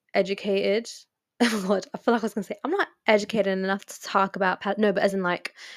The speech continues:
I don't think I'm eloquent enough to say, talk about certain topics in Gaza. I could talk from passion, a hundred percent. I can be emotional all day about it. I will shout at people if they need me to. But I think my audience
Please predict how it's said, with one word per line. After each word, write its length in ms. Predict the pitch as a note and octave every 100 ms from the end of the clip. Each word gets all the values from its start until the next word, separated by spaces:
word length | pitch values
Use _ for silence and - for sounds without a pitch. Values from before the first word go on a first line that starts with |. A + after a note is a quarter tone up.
| - - _ _ _ _ _ _ _
I 80 | -
don't 100 | B3+
think 120 | B3
I'm 100 | G#3 - -
eloquent 560 | G#3 G3+ - F3+ F3+ -
enough 280 | G3 F#3 -
to 80 | -
say, 420 | - F#3 F3 F3+ - _ _ _ _ _ _ _ _ _ _ _ _ _ _ _ _ _ _ _ -
talk 340 | - A#3 A3+
about 300 | G3 F3 -
certain 380 | - - F#3 F#3+
topics 440 | G#3 - F3+ -
in 200 | - F#3+
Gaza. 580 | F3+ F#3+ E3+ F#3 F#3 F#3+ _ _ _ _ _ - - -
I 60 |
could 160 | G#3 A3
talk 220 | A#3 A3
from 100 | G3
passion, 540 | F3+ A#3+ - F3+ G3 A3+
a 60 | -
hundred 300 | F#3+ F3+ -
percent. 360 | - G3+ - - -
I 140 | -
can 160 | - A#3
be 80 | F#3
emotional 480 | F3+ G#3+ - F#3
all 140 | F#3 G3
day 180 | F#3 G3
about 240 | E3+ E3
it. 80 | F3
I 100 | A3
will 100 | C#4+
shout 280 | - A3 G3
at 60 |
people 280 | - F#3+ F#3
if 120 | F3+
they 100 | G3
need 180 | F3+ F3
me 120 | F3+
to. 260 | - - G3+ - - - -
But 100 | G3
I 80 |
think 240 | G3+ D4 A#3
my 140 | G3+
audience 880 | - G3 F#3 F3+ F3+ - - - -